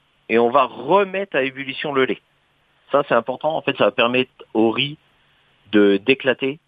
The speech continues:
et vraiment de, de pouvoir, euh, avoir un aspect croquant après. Après, on vient y mettre le sucre. Donc, on vient y mettre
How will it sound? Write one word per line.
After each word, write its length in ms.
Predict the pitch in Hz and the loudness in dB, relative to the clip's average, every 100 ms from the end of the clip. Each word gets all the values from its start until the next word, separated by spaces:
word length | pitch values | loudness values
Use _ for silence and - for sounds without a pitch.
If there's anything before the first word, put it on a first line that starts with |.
| _ - | _ -8
et 380 | 95 98 98 95 | 0 2 2 2
vraiment 280 | 107 117 127 | 0 0 0
de, 720 | 117 101 98 95 95 95 95 | -2 -2 -2 -2 -2 -2 -2
de 60 | 101 | -4
pouvoir, 520 | 95 - 101 110 104 | -4 -4 0 2 2
euh, 320 | 95 92 90 90 - | 0 0 0 0 0
avoir 200 | 107 110 | 0 0
un 60 | |
aspect 200 | 104 - | -2 -8
croquant 340 | - 117 - 117 | -10 -8 -2 0
après. 260 | - 110 - _ - - _ _ | 0 -4 -10 _ -20 -20 _ _
Après, 240 | 123 131 185 | -4 -2 -4
on 60 | |
vient 120 | 160 156 | -2 0
y 80 | |
mettre 240 | 151 170 - - | 0 -2 -2 -10
le 200 | 123 - | -2 -2
sucre. 400 | - 147 - - _ - | -2 -10 -12 -20 _ -10
Donc, 160 | 101 | -6
on 80 | 101 | -4
vient 160 | 101 107 | 0 0
y 60 | |
mettre 260 | 107 117 | 2 2